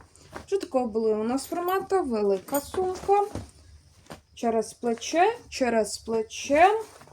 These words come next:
Ще. Дивимось наступну. Ось такого плану, маленька.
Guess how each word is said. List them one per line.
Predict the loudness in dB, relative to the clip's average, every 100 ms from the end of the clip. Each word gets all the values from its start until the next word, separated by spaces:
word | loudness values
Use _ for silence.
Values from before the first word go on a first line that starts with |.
| -20 _ -20 -20 -20 -18
Ще. | -16 -12 0 4 4 0 -10 _ _ -20 -20 -20 -20 -20 -18 -18 -18 -20 -20 -20 -20 -20 -20 -20
Дивимось | -16 -12 -10 -10 -12 -14
наступну. | -12 -8 -6 -8 -14 -18 -16 -16 -16 -12 -10 -10 -14 -20 -20 -20 _ -20 -20 _ -20 -6 -2 -2 -4 -16 -20 -20 -20 -20 -20 -20 -20 -20 -20 -20 -20 _ -20 _ _ _ -20 -20 -12 -10 -8 -12 -20 _ _ -20 -20 -20 -20 -20 _ _ _ _ -10
Ось | -8 -6
такого | -8 -4 0 2 2
плану, | -2 0 0 2 0
маленька. | 0 2 2 0 -4 0 2